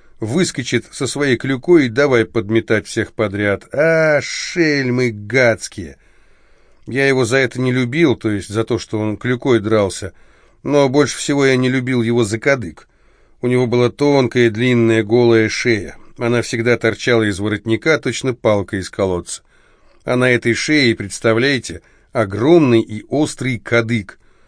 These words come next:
Когда он пьет, ест или горланит свою шельму, кадык так и ходит под тонкой кожей, будто там гадина какая ползает. Бррр.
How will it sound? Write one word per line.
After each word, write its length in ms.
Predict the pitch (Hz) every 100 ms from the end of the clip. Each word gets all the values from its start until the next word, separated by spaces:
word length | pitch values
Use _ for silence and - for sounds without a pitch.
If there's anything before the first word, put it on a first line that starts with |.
| _ _
Когда 300 | - 101 113
он 200 | 127 120
пьет, 420 | - 104 143 113
ест 460 | 104 90 127 120 -
или 160 | 107 104
горланит 640 | 101 120 135 131 104 101
свою 280 | - 113 107
шельму, 540 | - 185 214 120 82 _ _ _ _
кадык 400 | - 135 151 190
так 260 | - 170 165
и 40 |
ходит 420 | 160 - 117 98
под 240 | - 110 -
тонкой 400 | - 101 - 101
кожей, 360 | - 165 120
будто 360 | 120 117 - 110
там 300 | - 127 110
гадина 380 | 117 98 90 82
какая 340 | 98 - 95
ползает. 500 | - 113 92 76 67
Бррр. 460 | 71 92 117 98